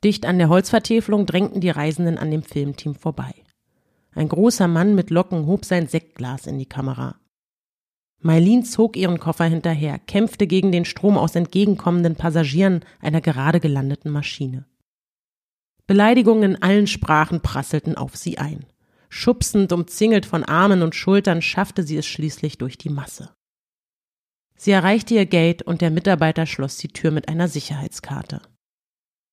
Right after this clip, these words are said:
Als er Maylene sah, schüttelte er streng den Kopf. Sie war zu spät.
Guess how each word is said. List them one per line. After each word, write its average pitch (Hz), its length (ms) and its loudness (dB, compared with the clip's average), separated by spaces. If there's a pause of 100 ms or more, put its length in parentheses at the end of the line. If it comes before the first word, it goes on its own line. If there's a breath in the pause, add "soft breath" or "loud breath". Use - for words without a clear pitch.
(180)
Als 170 180 -4
er 208 80 4
Maylene 202 380 4
sah, 175 260 4
schüttelte 208 460 0
er - 100 -4
streng 165 400 -4
den 156 160 -2
Kopf. - 380 -8 (420)
Sie 139 160 -4
war 120 140 0
zu - 160 -4
spät. 160 420 0